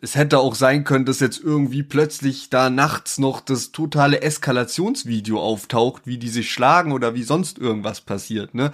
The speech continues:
Man hat ja auch nicht gesehen, mit wem alles Kapi da ist. Auf den Stories dann in diesem Restaurant war er immer nur alleine zu sehen, so, ne?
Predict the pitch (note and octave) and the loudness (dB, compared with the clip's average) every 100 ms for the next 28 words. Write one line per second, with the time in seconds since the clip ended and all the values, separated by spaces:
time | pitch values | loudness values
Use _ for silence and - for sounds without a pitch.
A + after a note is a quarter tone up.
0 | - - - A#2 C#3+ D#3 C#3+ C#3 B2+ B2 | -6 -10 -2 0 2 2 4 2 0 0
1 | A2+ F3+ D3+ A2 A2 C#3+ D3+ - B2+ A#2+ | 2 2 2 0 2 2 2 0 -2 -2
2 | - A#2+ A#2+ A2+ A#2 C#3 A#2 G#2 - - | 0 0 2 0 4 6 6 2 -8 -12
3 | G2 A2+ B2 A2 - B2+ D3 E3 - C3 | -8 -6 -6 -6 -2 0 0 -2 -2 -2
4 | B2+ G#2 B2+ A#2 A2 A2+ A2+ - A2+ C3 | -2 -6 -6 -6 -6 -4 -4 -4 0 0
5 | C#3 B2+ A#2 C#3 C#3 C3+ A2 B2 D3+ B2 | 4 4 4 2 0 0 2 4 4 2
6 | - G#2+ G2+ G2+ G#2 G#2 G#2 G#2+ C#3+ | -2 -8 -6 -6 -6 -8 -8 -4 -4